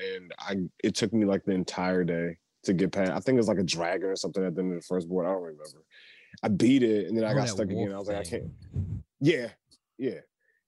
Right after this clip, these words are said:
Speaker 1: I was like, "I can't take this." I gave it to Tommy, who hopefully will be on the show later on. But, yeah, I gave it to him. I was like, "Get this out of my house. I can't, I,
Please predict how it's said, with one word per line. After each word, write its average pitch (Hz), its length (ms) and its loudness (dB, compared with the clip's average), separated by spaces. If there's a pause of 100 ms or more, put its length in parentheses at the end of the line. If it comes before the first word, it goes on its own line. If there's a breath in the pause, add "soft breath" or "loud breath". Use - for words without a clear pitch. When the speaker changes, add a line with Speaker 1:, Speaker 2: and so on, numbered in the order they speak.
(320)
Speaker 1:
I 139 60 -4
was 131 100 0
like, 120 80 0
"I 120 60 0
can't 120 260 -4 (220)
take 107 200 -4
this." 104 140 -8
I 123 60 -2
gave 139 180 -2
it 120 80 -8
to - 80 -16
Tommy, 90 380 -12 (560)
who 117 280 0
hopefully 101 380 -6
will 98 80 -4
be 95 140 -4
on 92 100 -4
the 90 60 -12
show 87 420 -8
later 87 340 -6
on. 85 240 -10 (800)
But, 107 380 2 (1080)
yeah, 165 260 6
I 135 60 4
gave 135 180 6
it 120 40 -2
to 120 80 -2
him. 120 120 -4
I 113 60 -4
was 110 80 -8
like, 113 100 -6
"Get 107 140 -6
this 110 140 -8
out 107 60 0
of 98 60 -4
my 95 100 -6
house. 92 300 -8
I 95 100 -2
can't, 90 160 -4
I, 95 180 -4